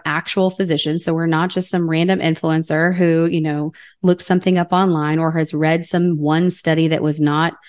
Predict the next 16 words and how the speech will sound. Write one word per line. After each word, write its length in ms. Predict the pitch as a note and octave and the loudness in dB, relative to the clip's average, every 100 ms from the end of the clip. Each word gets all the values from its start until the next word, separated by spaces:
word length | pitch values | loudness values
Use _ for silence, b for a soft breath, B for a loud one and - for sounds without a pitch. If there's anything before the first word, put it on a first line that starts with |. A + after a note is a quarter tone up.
| b _ _ | b _ _
you 80 | D3+ | -2
know, 40 | |
there 100 | C#3+ | 0
was 120 | D3 D3+ | -2 0
no 300 | D#3+ E3 E3 | 0 0 0
actual 540 | C#3+ D#3 - D#3+ D3+ | -4 -6 -4 -2 -2
basis 420 | D3+ D3 D#3 D3 | -2 -2 -2 -6
for 100 | D#3+ | -4
it. 40 | D3+ | 0
It's 80 | |
not 160 | E3 E3+ | 2 2
a 120 | F3 B B B - - F#3 E3 | 0 B B B -18 -16 -14 -2
randomized, 720 | D#3+ E3 E3 D#3 D#3 D#3 D#3 | 0 2 2 2 0 -2 -2
double-blinded, 600 | D#3 E3 D#3 D#3 D#3 D#3+ | 0 0 0 2 2 2
placebo-controlled 760 | F3 D#3+ E3+ D#3+ D#3+ - D#3 | 0 2 2 2 0 0 -2
style 320 | - C#3 F#2 | 0 -4 -4